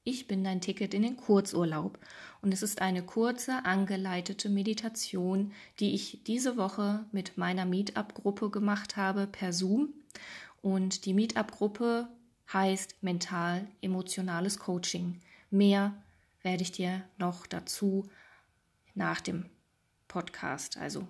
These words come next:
nach der Meditation, verraten. Und ich wünsche dir jetzt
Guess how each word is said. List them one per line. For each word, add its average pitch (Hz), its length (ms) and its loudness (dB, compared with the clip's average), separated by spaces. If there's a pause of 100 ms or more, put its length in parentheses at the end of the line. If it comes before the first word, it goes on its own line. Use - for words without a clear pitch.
(120)
nach 160 200 -2
der 185 120 -6
Meditation, 185 840 0
verraten. 160 800 -4 (680)
Und 180 280 -2
ich 180 180 -8
wünsche 220 260 0
dir 190 180 0
jetzt 214 560 -2